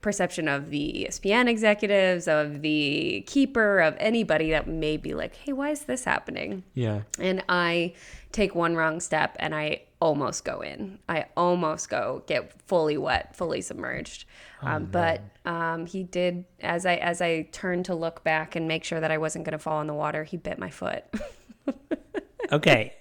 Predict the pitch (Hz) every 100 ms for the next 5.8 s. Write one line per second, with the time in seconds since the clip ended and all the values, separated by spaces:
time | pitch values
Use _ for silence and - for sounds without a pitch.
0 | _ - 147 135 143 143 127 - 131 131
1 | 120 120 117 117 117 110 113 117 123 120
2 | 120 123 113 110 104 139 123 117 110 -
3 | - - _ - 220 208 202 226 247 135
4 | 131 139 131 120 107 127 143 196 196 120
5 | 120 117 131 262 240 196 139 101